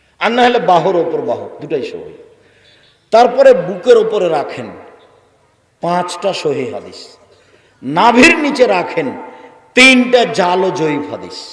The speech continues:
দেখেন কিভাবে আমল করতে হবে। এটা না হয় দিনাজপুর ঘরের মধ্যে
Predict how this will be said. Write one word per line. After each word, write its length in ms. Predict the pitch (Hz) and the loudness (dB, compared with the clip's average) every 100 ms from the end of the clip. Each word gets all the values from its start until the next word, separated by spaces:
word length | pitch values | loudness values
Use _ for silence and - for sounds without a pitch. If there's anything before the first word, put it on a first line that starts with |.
| - - _ _ _ _ _ _ _ _ _ _ _ _ _ | -20 -20 _ _ _ _ _ _ _ _ _ _ _ _ _
দেখেন 340 | 139 147 247 262 | -6 -4 -6 -8
কিভাবে 360 | - 147 151 147 131 | -10 -6 -6 -6 -8
আমল 180 | 131 139 139 | -10 -12 -14
করতে 240 | 117 131 104 | -14 -14 -14
হবে। 180 | 101 139 - _ _ _ _ _ _ _ _ _ | -16 -20 -20 _ _ _ _ _ _ _ _ _
এটা 200 | 196 185 180 | -20 -14 -12
না 40 | 254 | -6
হয় 140 | 247 180 | -4 -4
দিনাজপুর 440 | 208 202 143 170 175 - - _ _ _ _ | -4 -4 -6 -8 -10 -12 -20 _ _ _ _
ঘরের 420 | 107 139 156 156 | -6 -4 -2 -4
মধ্যে 200 | 151 135 | -6 -6